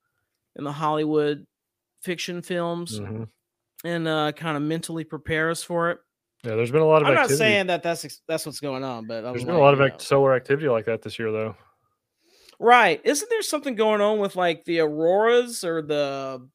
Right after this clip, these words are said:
Speaker 1: there's, like,
Speaker 2: Aurora?
Speaker 1: auro-, aurora that can be seen, like, across, like, much of the United States or some shit?
Speaker 2: Yeah, that's, um,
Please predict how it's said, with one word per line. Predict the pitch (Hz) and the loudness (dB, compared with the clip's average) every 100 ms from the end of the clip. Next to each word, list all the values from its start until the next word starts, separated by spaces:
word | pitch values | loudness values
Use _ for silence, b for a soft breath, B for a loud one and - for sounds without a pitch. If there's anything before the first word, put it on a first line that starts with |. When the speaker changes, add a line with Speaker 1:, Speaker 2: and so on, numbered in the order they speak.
| _ _ _ _ _ - 120 | _ _ _ _ _ -8 -6
Speaker 1:
there's, | 113 120 | -2 0
like, | 123 196 180 | 2 4 2
Speaker 2:
Aurora? | 143 135 _ _ _ _ 190 | 0 -4 _ _ _ _ -6
Speaker 1:
auro-, | 185 185 190 - | -2 0 0 0
aurora | 202 190 190 190 208 220 220 226 226 - _ _ _ 185 | 0 2 0 0 0 2 4 2 0 -10 _ _ _ -8
that | 185 180 165 | -2 -2 -2
can | 196 | -8
be | 185 | -8
seen, | 170 - 196 196 208 202 | -8 -6 -4 -4 -4 -4
like, | 170 165 | -4 -4
across, | 165 - 180 180 - | -12 -6 -4 -2 -4
like, | 160 | -6
much | 147 156 196 | -6 -8 -8
of | |
the | 185 | -8
United | 170 165 | -8 -8
States | - 151 165 - | -10 -10 -10 -12
or | |
some | 202 180 | -14 -14
shit? | - 247 240 - - _ b b - _ | -10 -10 -10 -16 -20 _ b b -20 _
Speaker 2:
Yeah, | 135 131 113 | 4 4 4
that's, | 120 123 - | 2 0 2
um, | 131 123 123 113 | 2 2 0 -4